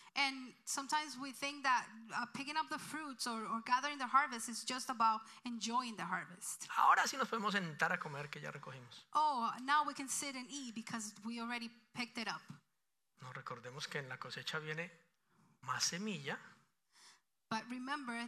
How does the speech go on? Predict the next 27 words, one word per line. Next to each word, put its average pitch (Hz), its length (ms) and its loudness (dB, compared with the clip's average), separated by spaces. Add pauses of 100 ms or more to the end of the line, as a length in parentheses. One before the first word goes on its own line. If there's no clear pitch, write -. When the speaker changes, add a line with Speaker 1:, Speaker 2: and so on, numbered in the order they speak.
(100)
Speaker 1:
that 233 200 6 (480)
on 247 180 2
that 285 200 8
harvest, 233 720 4
you're 240 160 -4
going 247 220 -6
to 269 100 -6
collect 240 560 -4
more 233 260 -6
seed. 240 480 -6 (360)
Speaker 2:
O 156 60 -6
sea, 139 140 2
ahora 135 160 2
tenemos 143 340 0
que 147 100 -2
sembrar 156 280 4
más. 208 260 10 (360)
Speaker 1:
So - 260 4
that 285 140 2
means 302 200 -6
that 269 100 0
you 247 60 -2
have, 247 240 -2 (300)
we 247 100 -6
have 262 340 2
to, 269 260 -2
uh, 220 440 4